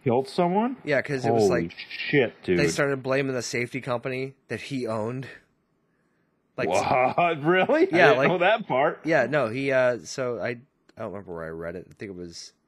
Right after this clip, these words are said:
Speaker 2: actually, I think I found it on Reddit, and it was some, some news journalist site that I ended up on, but it was like, um, the studio was going after the safety company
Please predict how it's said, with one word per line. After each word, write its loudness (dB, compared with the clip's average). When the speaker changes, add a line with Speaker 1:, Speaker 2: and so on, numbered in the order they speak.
Speaker 2:
actually, 0
I -2
think -4
I 2
found -4
it -12
on -4
Reddit, -4
and -12
it -14
was -14
some, -10
some -10
news -10
journalist -10
site -10
that -14
I -8
ended -12
up -12
on, -10
but -12
it -10
was -12
like, -8
um, -6
the -14
studio 0
was -4
going -4
after -6
the -10
safety -6
company -8